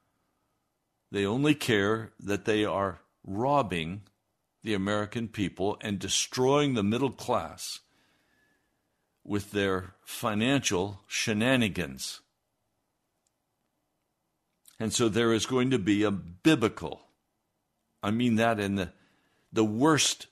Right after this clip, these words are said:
sense, a biblical meltdown of our stock market,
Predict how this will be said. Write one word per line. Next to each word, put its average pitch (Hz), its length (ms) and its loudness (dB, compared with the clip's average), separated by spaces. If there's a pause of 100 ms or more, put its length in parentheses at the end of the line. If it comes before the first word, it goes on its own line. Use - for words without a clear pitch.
sense, - 840 -2 (2250)
a 123 80 -2
biblical 110 840 2
meltdown 104 1040 2 (320)
of 107 160 -2
our 110 120 2
stock - 460 0
market, 92 420 -2